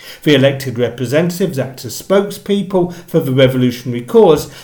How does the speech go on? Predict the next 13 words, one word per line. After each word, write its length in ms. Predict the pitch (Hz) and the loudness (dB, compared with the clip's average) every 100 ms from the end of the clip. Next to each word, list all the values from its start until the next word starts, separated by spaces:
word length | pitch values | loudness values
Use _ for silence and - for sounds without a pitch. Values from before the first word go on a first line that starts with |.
| - | -2
but 140 | 190 | 2
refuse 380 | 190 175 233 190 | 2 0 -2 -4
to 120 | 196 | -4
take 300 | 175 180 170 | 0 0 0
their 140 | 151 139 | -2 -4
seats 560 | - 240 240 - - - | -2 -2 -2 -6 -14 -8
in 220 | - 143 | -2 0
the 80 | 120 | 0
legislature 960 | 113 113 127 123 127 123 170 156 - - - - - _ _ _ - - - _ _ _ - | -2 -2 -6 -6 -6 -2 0 0 -2 -16 -20 -20 -20 _ _ _ -10 -10 -10 _ _ _ 0
or 200 | 190 180 | 0 2
participate 760 | 160 131 135 - - 98 87 | -2 -4 -6 -12 -10 -10 -10
in 140 | 98 87 | -14 -8
government. 420 | 117 110 90 76 | -8 -8 -12 -14